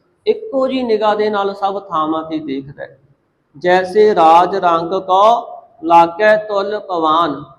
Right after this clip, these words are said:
ਪਵਾਨ ਕਹਿੰਦੇ ਨੇ ਹਵਾ। ਮਹਾਰਾਜ ਕਹਿੰਦੇ ਜਿਵੇਂ ਕਿਸੇ ਰਾਜੇ ਨੂੰ, ਕਿਸੇ ਕੰਗਾਲ ਨੂੰ,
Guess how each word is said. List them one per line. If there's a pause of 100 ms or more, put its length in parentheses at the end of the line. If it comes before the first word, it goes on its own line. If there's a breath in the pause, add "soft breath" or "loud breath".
(120)
ਪਵਾਨ
ਕਹਿੰਦੇ
ਨੇ
ਹਵਾ। (420)
ਮਹਾਰਾਜ
ਕਹਿੰਦੇ
ਜਿਵੇਂ
ਕਿਸੇ
ਰਾਜੇ
ਨੂੰ, (640)
ਕਿਸੇ
ਕੰਗਾਲ
ਨੂੰ,